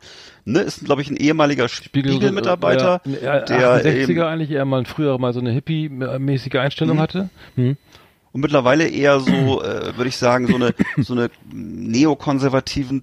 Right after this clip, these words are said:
Speaker 1: Thesen vertritt, oder wie willst du das bezeichnen? Und, und, äh, und der hat wohl seinen Geburtstag gefeiert und da kamen dann wohl sehr viele prominente Leute aus der
Speaker 2: Mhm.
Speaker 1: Medienszene, unter
Speaker 2: Mhm.
Speaker 1: anderem Jan Fleischhauer vom
Speaker 2: Erika
Speaker 1: Spiegel und noch so ein
Speaker 2: Steinbach,
Speaker 1: paar,
Speaker 2: ja,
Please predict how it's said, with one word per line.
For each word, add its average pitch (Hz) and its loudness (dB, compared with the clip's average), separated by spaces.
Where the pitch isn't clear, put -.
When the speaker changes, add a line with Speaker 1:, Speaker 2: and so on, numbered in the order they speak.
Speaker 1:
Thesen 143 -2
vertritt, - -6
oder 131 2
wie 135 -2
willst 170 -2
du - -6
das - -16
bezeichnen? 147 -4
Und, 127 -4
und, - -2
äh, 120 4
und 120 -4
der 160 4
hat 175 0
wohl 170 -2
seinen 151 2
Geburtstag 143 0
gefeiert 175 -2
und 143 -2
da 131 0
kamen 160 -4
dann 147 -2
wohl 143 -2
sehr 123 -2
viele 196 -2
prominente 147 -2
Leute 143 0
aus - -4
der 127 2
Speaker 2:
Mhm. 127 4
Speaker 1:
Medienszene, 175 -2
unter 117 -2
Speaker 2:
Mhm. 113 2
Speaker 1:
anderem 135 0
Jan 123 0
Fleischhauer 127 0
vom 127 0
Speaker 2:
Erika 127 0
Speaker 1:
Spiegel 139 0
und 139 2
noch 139 -2
so 135 2
ein 135 0
Speaker 2:
Steinbach, - -16
Speaker 1:
paar, 127 0
Speaker 2:
ja, 117 -2